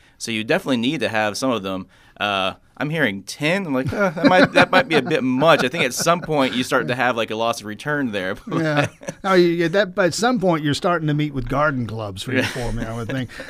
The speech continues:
Speaker 2: Uh, okay. Uh, you announced some months ago your decision to seek this seat, which is, as we had, uh, say, held by Jared Bailey, who is
Speaker 1: Mm-hmm.
Speaker 2: running for re-election here.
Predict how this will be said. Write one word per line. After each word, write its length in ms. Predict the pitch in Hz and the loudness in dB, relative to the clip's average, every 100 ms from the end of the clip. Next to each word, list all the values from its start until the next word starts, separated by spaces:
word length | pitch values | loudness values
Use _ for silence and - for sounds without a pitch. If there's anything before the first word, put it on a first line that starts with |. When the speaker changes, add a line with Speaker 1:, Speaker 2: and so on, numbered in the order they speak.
| - | -4
Speaker 2:
Uh, 220 | 214 269 | -2 0
okay. 220 | 208 170 151 | 2 0 2
Uh, 160 | 175 | 2
you 360 | 170 175 196 392 | 2 0 2 0
announced 320 | 453 370 - | 0 -2 -2
some 260 | 240 208 160 | -2 0 2
months 300 | 165 175 170 | 2 2 0
ago 260 | 139 127 113 | -2 -2 -2
your 220 | 131 143 | 0 0
decision 460 | 139 160 170 170 143 | -2 -2 -2 -2 -2
to 80 | |
seek 280 | 139 175 175 | -2 -2 -2
this 200 | 160 143 | -2 -4
seat, 240 | - 151 151 | -2 -2 -2
which 180 | 160 | -2
is, 220 | 175 226 240 | -2 -4 -6
as 140 | 233 | -6
we 140 | 226 165 | -2 -2
had, 260 | 147 147 | -2 -4
uh, 180 | 156 147 | -4 -6
say, 280 | - 151 151 | -4 -4 -2
held 240 | 151 180 | -2 -4
by 160 | 165 147 | -4 -4
Jared 360 | 139 143 135 | -2 -2 -4
Bailey, 320 | 113 123 131 139 | -4 -4 -2 0
who 140 | 151 | 0
is 200 | 147 165 | -2 -4
Speaker 1:
Mm-hmm. 320 | - - 120 | -8 -12 -4
Speaker 2:
running 200 | 135 165 | -2 -2
for 120 | 156 | -2
re-election 680 | 156 160 147 143 165 - 151 | -2 0 2 0 -2 -2 0
here. 200 | 131 139 | 0 -2